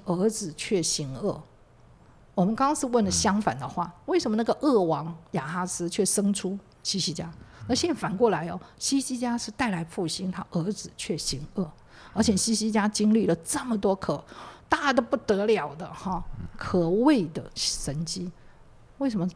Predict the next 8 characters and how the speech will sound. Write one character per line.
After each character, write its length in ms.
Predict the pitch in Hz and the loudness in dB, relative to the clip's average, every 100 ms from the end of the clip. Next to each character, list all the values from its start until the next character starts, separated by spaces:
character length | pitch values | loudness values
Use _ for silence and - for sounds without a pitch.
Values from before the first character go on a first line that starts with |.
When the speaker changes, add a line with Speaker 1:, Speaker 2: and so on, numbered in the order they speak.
| - - - - - - | -8 -20 -20 -20 -20 -20
Speaker 1:
他 160 | - - | -6 -2
的 80 | - | -2
儿 120 | - 165 | 0 -2
子 120 | 185 | -2
却 180 | - 175 | -6 -2
行 240 | - 127 | -2 -4
恶？ 120 | 151 160 - - - - - - - - - - - - - - - - - | -8 -10 -14 -20 -20 -20 -20 -20 -20 -20 -20 -18 -16 -14 -16 -20 -20 -20 -20
Speaker 2:
可 180 | - - | -20 -16